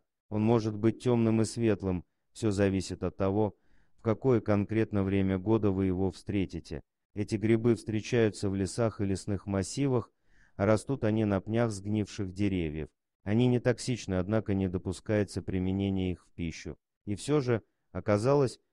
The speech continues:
что во многих странах мира эти грибы составляют неотъемлемую часть питательного рациона. Любители этих растений утверждают, что у них фруктовый аромат. Изнутри этот гриб белого цвета.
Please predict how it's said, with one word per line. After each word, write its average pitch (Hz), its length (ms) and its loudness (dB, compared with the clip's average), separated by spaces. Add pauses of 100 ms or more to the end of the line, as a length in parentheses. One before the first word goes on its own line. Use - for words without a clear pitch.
(120)
что - 240 -2
во 101 140 4
многих 95 400 0
странах 95 480 -2
мира 98 280 0
эти 95 240 -2
грибы 107 500 0 (280)
составляют 101 680 0
неотъемлемую 98 760 0
часть 120 360 -2
питательного 98 680 -2
рациона. 92 560 -4 (300)
Любители 113 520 0
этих 104 280 -2
растений 101 540 0
утверждают, 98 680 0 (400)
что - 220 -2
у 104 60 4
них 98 240 0
фруктовый 92 560 -2
аромат. 90 420 -2 (300)
Изнутри 101 480 0
этот 98 260 0
гриб 98 260 0
белого 95 480 0
цвета. 85 480 -6